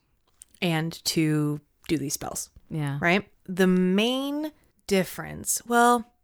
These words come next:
Speaker 1: I'm gonna hold off.
Speaker 2: Okay.
Speaker 1: I'm gonna hold
Speaker 2: Yeah,
Speaker 1: off.
Speaker 2: yeah, yeah, yeah.
Speaker 1: I'm gonna hold off.
Speaker 2: I, I was, I'm biting my tongue,
Speaker 1: I'm
Speaker 2: too.
Speaker 1: getting real excited.
Speaker 2: I know.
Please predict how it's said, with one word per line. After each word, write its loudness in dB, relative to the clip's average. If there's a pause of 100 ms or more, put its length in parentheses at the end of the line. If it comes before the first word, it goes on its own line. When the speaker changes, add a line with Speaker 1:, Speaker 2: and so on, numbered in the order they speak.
(200)
Speaker 1:
I'm -8
gonna -2
hold 2
off. -4 (120)
Speaker 2:
Okay. -2 (100)
Speaker 1:
I'm -8
gonna 0
hold 8
Speaker 2:
Yeah, 12
Speaker 1:
off. 2
Speaker 2:
yeah, 4
yeah, 2
yeah. 2
Speaker 1:
I'm 2
gonna 4
hold 8
off. 8
Speaker 2:
I, 6
I 6
was, 4 (100)
I'm 4
biting 2
my 2
tongue, 4
Speaker 1:
I'm 4
Speaker 2:
too. 8
Speaker 1:
getting 10
real 12
excited. 10
Speaker 2:
I 4
know. 2